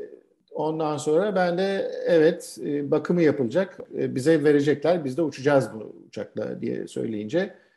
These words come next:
"Ha, uçmuyor mu öyle falan, hani, a-, e, arızalı uçak nasıl uçsun?" diye dediğimde, "Siz alıp bunu uçamaz mısınız?" dediğinde, ben de dedim ki ona,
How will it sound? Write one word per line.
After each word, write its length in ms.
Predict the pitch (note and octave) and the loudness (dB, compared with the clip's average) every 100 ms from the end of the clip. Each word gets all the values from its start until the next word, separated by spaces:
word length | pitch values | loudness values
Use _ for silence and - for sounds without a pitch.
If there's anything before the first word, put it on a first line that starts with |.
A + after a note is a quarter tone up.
| _ _ _ _ _ | _ _ _ _ _
"Ha, 180 | F3 - | -4 -2
uçmuyor 400 | A3+ A#3 D4+ C4 | -2 -2 2 4
mu 80 | F3+ | 8
öyle 160 | D#3+ D3+ | 8 6
falan, 260 | D#3+ D#3+ | 4 2
hani, 300 | D3+ D#3+ D3 | 0 -2 -2
a-, 260 | - F#2+ - - _ _ _ - | -2 -4 -4 -12 _ _ _ -6
e, 80 | |
arızalı 460 | A#2+ C#3+ E3+ G3 G#3+ | 0 2 2 2 0
uçak 320 | G3 G3 G3 | 0 -2 -2
nasıl 260 | G3 G3 F#3 | -6 -2 -2
uçsun?" 340 | - D#3 C#3 | -2 -4 -2
diye 400 | B2+ C3 - - - _ _ _ C#3+ | -2 -2 -4 -6 -16 _ _ _ -4
dediğimde, 640 | C#3+ C3 B2+ G#3 B3+ - _ - | -2 -2 0 0 -2 -8 _ -10
"Siz 220 | - F#3+ | -4 -2
alıp 280 | E3+ G3 F#3+ | 2 0 2
bunu 100 | G3+ | 0
uçamaz 440 | F#3 C#4 C4 D3 C3 | 4 6 8 6 4
mısınız?" 640 | - A#2+ A2 - - _ _ _ _ _ | -2 -4 -6 -12 -18 _ _ _ _ _
dediğinde, 520 | C3 A2 A#2 D#3 G#3+ F3 | -4 0 0 2 2 4
ben 220 | F#3+ A3 | 4 6
de 100 | G3+ | 6
dedim 220 | G3+ C4+ | 6 4
ki 100 | A3 | 2
ona, 240 | E3 E3 | 2 2